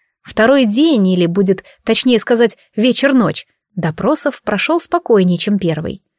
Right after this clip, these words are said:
Подчинённые Симеона на магов не нападали. Кто мог совершить убийство, не догадывались. На все вопросы, ответив чётко и быстро «нет»,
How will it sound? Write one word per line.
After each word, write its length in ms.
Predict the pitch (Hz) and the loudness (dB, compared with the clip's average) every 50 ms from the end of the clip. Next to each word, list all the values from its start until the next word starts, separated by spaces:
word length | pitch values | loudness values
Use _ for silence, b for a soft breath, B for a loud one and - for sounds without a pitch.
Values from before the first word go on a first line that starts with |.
| _ _ _ _ _ - | _ _ _ _ _ -6
Подчинённые 640 | 185 185 - - 208 208 220 208 202 196 196 190 | -6 -4 -2 0 0 2 2 2 2 2 2 0
Симеона 520 | 180 - - 185 175 175 226 311 311 233 185 | 0 0 0 0 0 2 2 2 2 2 0
на 160 | 180 185 175 | 0 0 0
магов 340 | 165 165 190 226 269 262 - | 0 0 0 -2 -2 -2 0
не 120 | 285 294 | 0 0
нападали. 640 | 311 311 - 339 320 240 202 190 180 170 170 165 b b b b b b _ _ _ _ _ _ _ _ _ _ _ _ _ _ _ _ _ _ _ _ _ _ _ | 0 0 0 0 0 2 2 2 2 0 0 -2 b b b b b b _ _ _ _ _ _ _ _ _ _ _ _ _ _ _ _ _ _ _ _ _ _ _
Кто 280 | - - - - 294 311 | -20 -8 -2 0 2 4
мог 200 | 277 277 262 - | 4 2 2 0
совершить 480 | - - 233 247 240 - 285 277 - - | -2 0 0 0 2 0 -2 -2 -2 -2
убийство, 460 | - 269 233 269 339 359 349 - - 185 | -2 0 2 4 2 2 0 -2 -2 -2
не 180 | 175 196 277 | 0 0 0
догадывались. 800 | 294 294 269 220 190 185 175 165 170 170 170 165 - - - - _ _ _ _ _ | 0 0 0 2 2 0 0 0 -2 -4 -4 -6 -6 -10 -14 -16 _ _ _ _ _
На 80 | - 175 | -6 -4
все 180 | 156 - 196 170 | -2 -2 -2 -2
вопросы, 480 | 170 160 - 165 196 277 294 - - | -2 -4 -2 -2 -2 -2 0 -2 -4
ответив 520 | 196 - 170 175 - 190 185 - 165 - - | -4 -6 -6 -4 -2 -4 -2 -2 -6 -8 -8
чётко 580 | - - - 190 240 277 - - 311 294 277 - _ | -10 -6 -2 -2 -2 -2 -2 -4 -4 -4 -4 -6 _
и 120 | - 247 | -2 -2
быстро 600 | 202 180 175 214 277 269 - - 240 233 226 - - | 0 0 0 0 0 -2 -2 -4 -4 -4 -4 -4 -4
«нет», 460 | - 214 254 285 233 156 143 - - | -2 0 2 2 2 0 -2 -6 -10